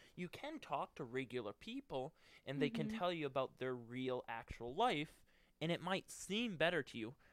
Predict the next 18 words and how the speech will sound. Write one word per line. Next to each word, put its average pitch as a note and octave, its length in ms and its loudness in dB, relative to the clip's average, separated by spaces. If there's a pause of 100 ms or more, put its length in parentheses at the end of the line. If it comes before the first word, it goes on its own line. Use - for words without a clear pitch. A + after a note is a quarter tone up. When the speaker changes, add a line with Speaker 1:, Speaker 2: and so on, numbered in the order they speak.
(380)
Speaker 1:
but E3 220 6 (440)
I've G#3+ 240 2
come E3 220 -4
to D3 160 -6
realize B2 460 0
the C3+ 80 -6
more D3 200 0
you C3+ 80 -4
get B2+ 200 -2
to C3+ 80 -6
know C3+ 280 0
people, A#2+ 340 -6
the A2+ 100 -6
more C#3 180 -4
you C3 120 -4
get B2+ 200 -4
to B2 100 -6
realize B2+ 540 2